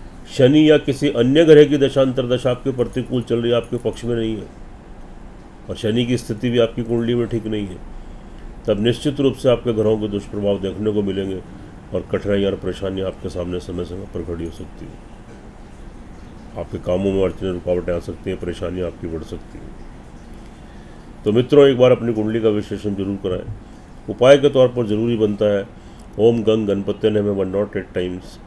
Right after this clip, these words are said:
ओम शं शनिश्चराय नमः वन नॉट एट टाइम्स, और श्रद्धापूर्वक एक हनुमान चालीसा का पाठ कीजिए। मंगलवार को हनुमान जी को लाल बूंदी का प्रसाद चढ़ाएं, शनिवार को पीपल के वृक्ष पर प्रातःकाल या संध्या काल में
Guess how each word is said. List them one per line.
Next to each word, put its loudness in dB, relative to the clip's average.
ओम 4
शं 0
शनिश्चराय -2
नमः -2
वन -4
नॉट -4
एट -6
टाइम्स, -6
और 2
श्रद्धापूर्वक 2
एक -2
हनुमान -2
चालीसा -4
का -2
पाठ -4
कीजिए। -4
मंगलवार 4
को 0
हनुमान 0
जी -4
को 0
लाल 0
बूंदी -6
का -4
प्रसाद -4
चढ़ाएं, -2
शनिवार 6
को -2
पीपल -2
के -2
वृक्ष 2
पर 0
प्रातःकाल 2
या 2
संध्या 0
काल 0
में -4